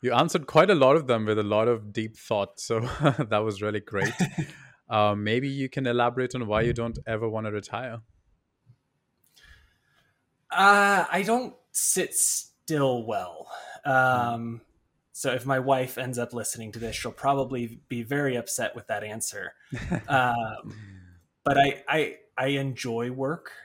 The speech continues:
Speaker 2: uh, and I enjoy what I do. So, I mean, I, I definitely won't be eighty years old and still working as many hours as I am now, but I think having something to do with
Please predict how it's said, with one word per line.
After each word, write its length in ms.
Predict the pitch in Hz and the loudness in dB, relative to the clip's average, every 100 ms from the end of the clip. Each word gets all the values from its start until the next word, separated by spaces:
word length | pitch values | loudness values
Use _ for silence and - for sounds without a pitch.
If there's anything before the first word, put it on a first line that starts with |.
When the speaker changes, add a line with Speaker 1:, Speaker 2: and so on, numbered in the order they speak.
| - | -10
Speaker 2:
uh, 20 | |
and 320 | 117 87 117 | -8 -6 -6
I 120 | 113 110 | -6 -8
enjoy 840 | 110 110 113 107 107 104 104 101 _ _ _ _ _ _ _ _ | -10 -10 -6 -4 -6 -6 -10 -16 _ _ _ _ _ _ _ _
what 240 | 107 107 | -10 -8
I 140 | 107 98 95 | -6 -10 -14
do. 400 | 98 107 185 170 _ - | -16 -12 -12 -12 _ -10
So, 500 | - 120 107 104 - - | -4 -2 -2 -4 -6 -6
I 60 | 160 | -2
mean, 160 | 139 | 0
I, 220 | 127 120 - _ _ _ 151 | 0 -2 -8 _ _ _ -6
I 60 | |
definitely 720 | 147 139 139 127 123 120 117 _ _ _ _ _ _ 139 | 0 0 0 -4 -2 -4 -6 _ _ _ _ _ _ -4
won't 320 | 139 127 - | -4 -4 -8
be 380 | 131 113 113 104 | -8 -8 -8 -10
eighty 220 | 135 123 120 | -10 -8 -6
years 320 | 113 107 113 | -6 -6 -6
old 320 | 107 107 107 | -6 -6 -8
and 220 | 104 101 | -10 -10
still 320 | - - 110 | -10 -6 -6
working 380 | 107 110 - 110 | -4 -8 -10 -14
as 120 | 101 | -14
many 220 | 107 101 104 | -12 -12 -10
hours 260 | 104 110 | -10 -10
as 100 | 113 | -10
I 120 | 113 | -10
am 180 | 107 104 | -12 -12
now, 300 | 117 156 233 | -8 -8 -4
but 220 | 151 117 - _ _ - - | -2 -2 -4 _ _ -20 -10
I 60 | 151 | -4
think 340 | 139 - _ _ _ - | -4 -6 _ _ _ -2
having 380 | 175 160 143 | -2 -2 -6
something 680 | 135 - 147 139 127 139 127 | -6 -4 -4 -4 -6 -8 -8
to 160 | 120 120 | -10 -10
do 580 | 117 117 110 107 101 101 | -8 -8 -6 -10 -12 -12
with 220 | 101 95 | -12 -12